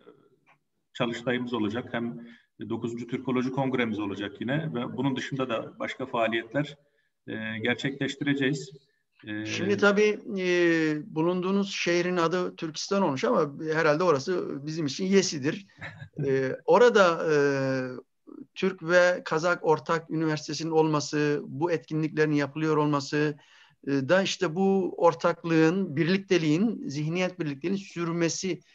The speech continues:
Speaker 2: demektir. E, bunun bir yüz sene, iki yüz sene sonraya taşınması anlamı taşıyor. Onun için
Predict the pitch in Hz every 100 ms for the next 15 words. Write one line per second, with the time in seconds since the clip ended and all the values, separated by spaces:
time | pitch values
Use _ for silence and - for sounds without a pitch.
0 | _ _ - 147 131 - - 214 262 _
1 | _ _ - 151 147 143 147 143 - -
2 | - - - - 160 185 196 180 165 170
3 | 180 196 - 156 160 143 190 - 160 147
4 | 139 156 151 143 - 143 156 147 160 -
5 | 131 120 110 - 110 - 175 165 180 196
6 | 196 170